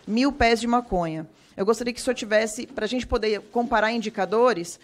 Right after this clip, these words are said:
que o senhor me desse esses números, é, pra gente poder comparar.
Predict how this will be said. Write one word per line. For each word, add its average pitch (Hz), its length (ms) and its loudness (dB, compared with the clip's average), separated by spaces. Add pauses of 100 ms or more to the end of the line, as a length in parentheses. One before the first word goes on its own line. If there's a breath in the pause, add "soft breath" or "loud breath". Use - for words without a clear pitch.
(140 loud breath)
que - 60 -20
o - 40 -10
senhor 233 80 -2
me 226 80 -4
desse 220 240 -4
esses 220 260 -8
números, 220 480 -2 (140)
é, 190 560 0 (960)
pra 196 100 -4
gente 202 200 -4
poder 202 300 -2
comparar. 190 500 -2